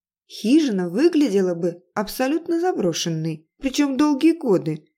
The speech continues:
если бы в гамаке на крыльце не сидел отшельнического вида седовласый старик.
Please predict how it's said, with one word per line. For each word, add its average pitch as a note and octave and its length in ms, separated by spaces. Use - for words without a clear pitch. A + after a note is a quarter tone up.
если A3 380
бы G#3 140
в G3 80
гамаке A3 480
на B3 120
крыльце F3+ 520
не E3+ 140
сидел G3 480
отшельнического C4+ 1080
вида G#3+ 300
седовласый G3 760
старик. - 720